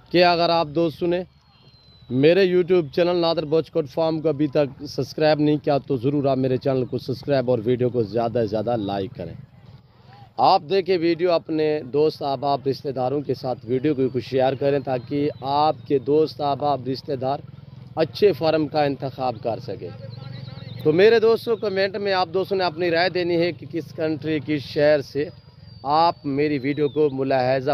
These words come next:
فرما رہے ہیں۔ میرے جتنے دوست احباب، میرے فین اس وقت میری ویڈیو دیکھ رہے ہیں یا سن رہے ہیں، سب سے پہلے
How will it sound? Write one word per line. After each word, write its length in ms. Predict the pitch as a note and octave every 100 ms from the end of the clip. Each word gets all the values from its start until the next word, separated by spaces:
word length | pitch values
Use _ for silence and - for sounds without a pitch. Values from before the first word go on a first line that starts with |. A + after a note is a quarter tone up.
| B2+
فرما 320 | A#2 A2 G#2
رہے 140 | G2+
ہیں۔ 160 | F2+ F2 - - - - - - - - - - - - -
میرے 240 | D#3 A3
جتنے 560 | F3+ A#3+ B3+ C4 B3+ B3+ - _ D#3
دوست 440 | C3 G#3 A#3+ -
احباب، 440 | G#3+ G#3 G#3+ A3 - -
میرے 400 | D#3+ F#3+ G#3+ G3+
فین 360 | G3 G3 G3
اس 220 | F#3+ F#3+
وقت 240 | G#3 E3 F#3+
میری 340 | E3 E3+ F#3+
ویڈیو 300 | D#3+ F3+ F#3+
دیکھ 280 | D#3 F3+ D#3
رہے 100 | E3+
ہیں 80 | D#3+
یا 100 | D#3+
سن 240 | - F3
رہے 220 | E3 D#3
ہیں، 80 | E3
سب 400 | D3+ - G#3 G#3+
سے 160 | D3+ F#3
پہلے 380 | E3+ E3 D#3+